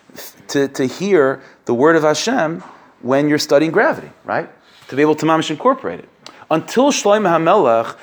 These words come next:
the wealth of Mitzrayim was not, the Klal Yisrael were not allowing it to, to build, to build within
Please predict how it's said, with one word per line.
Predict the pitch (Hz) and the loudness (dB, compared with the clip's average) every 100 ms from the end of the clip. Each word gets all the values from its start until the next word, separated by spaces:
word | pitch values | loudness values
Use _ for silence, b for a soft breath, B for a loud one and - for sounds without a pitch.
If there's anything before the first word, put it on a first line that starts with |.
| B | B
the | - | -2
wealth | 143 139 175 226 - | 0 4 4 4 -2
of | 160 | -10
Mitzrayim | 160 156 - 170 208 165 131 131 - B B B | -10 -14 -8 -6 -4 -8 -12 -16 -20 B B B
was | - 143 123 | 0 2 2
not, | 147 175 196 - 139 | 0 0 -2 -8 -20
the | |
Klal | 131 - 180 | -12 0 0
Yisrael | 202 190 | 0 -2
were | 156 160 | -2 -2
not | 160 147 | -2 -2
allowing | 139 131 143 180 185 123 | -2 -2 0 0 0 -2
it | 101 98 - b _ | -8 -12 -16 b _
to, | - 151 147 135 - _ _ 107 | -6 -2 -2 -4 -12 _ _ -14
to | - 147 135 120 - _ _ - 110 - | -4 -2 -2 -6 -16 _ _ -20 -14 -2
build, | 156 - - | -2 -2 -6
to | 151 139 | -6 -6
build | 120 135 185 151 | -2 2 2 2
within | 143 147 160 151 | -2 -4 -4 -8